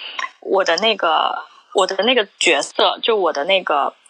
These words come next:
工作内容，我的 role 会有变化，我的 title 也可能会有一些变化，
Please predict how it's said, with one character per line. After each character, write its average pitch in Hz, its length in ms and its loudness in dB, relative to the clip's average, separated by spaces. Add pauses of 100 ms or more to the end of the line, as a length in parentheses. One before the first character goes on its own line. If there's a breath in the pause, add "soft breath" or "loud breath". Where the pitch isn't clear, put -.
工 262 180 -2
作 262 140 2
内 254 200 2
容， 165 200 2
我 147 100 0
的 147 80 -2
role 196 480 -2
会 190 160 -2
有 143 100 0
变 156 320 0
化， 151 440 0
我 170 180 0
的 170 100 0
title 247 560 0
也 165 140 0
可 - 160 -8
能 - 100 -4
会 190 160 2
有 135 100 2
一 - 60 0
些 - 180 0
变 175 240 2 (120)
化， 147 240 0